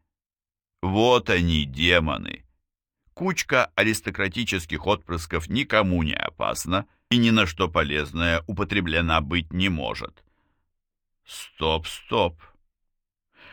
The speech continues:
Пожалуй, насчёт пользы он попал пальцем в небо.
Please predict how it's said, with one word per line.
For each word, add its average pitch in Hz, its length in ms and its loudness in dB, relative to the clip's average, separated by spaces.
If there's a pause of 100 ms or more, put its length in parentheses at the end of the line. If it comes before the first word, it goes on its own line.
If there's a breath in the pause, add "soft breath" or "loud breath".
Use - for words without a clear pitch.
(140)
Пожалуй, 139 460 4
насчёт 139 460 0
пользы 127 440 0
он 117 240 -2
попал 117 400 0
пальцем 107 560 2
в - 20 2
небо. 87 480 2